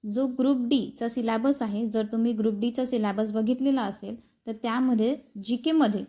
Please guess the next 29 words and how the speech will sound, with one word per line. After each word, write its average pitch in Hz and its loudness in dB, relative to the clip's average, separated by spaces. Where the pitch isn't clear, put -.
जीकेचा 226 -4
पोर्शनमध्ये 247 0
सामान्य 247 2
विज्ञानमध्ये 220 -2
हा 247 0
टॉपिक 240 -2
दिलेला 262 2
आहे 214 0
रसायनशास्त्र. 233 0
त्यावरील 269 0
सर्व 247 -2
जे 240 -2
इम्पॉर्टंट 233 2
क्वेश्चन्स 269 0
आहेत 214 -4
ते 240 -6
आपण 220 -4
या 226 0
व्हिडिओमध्ये 208 0
बघणार 233 0
आहोत. 190 -6
तर 214 -6
व्हिडिओला 226 2
शेवटपर्यंत 233 -2
बघा 226 0
आणि 214 -2
संपूर्ण 247 2
क्वेश्चन 240 -2
तुम्ही 240 0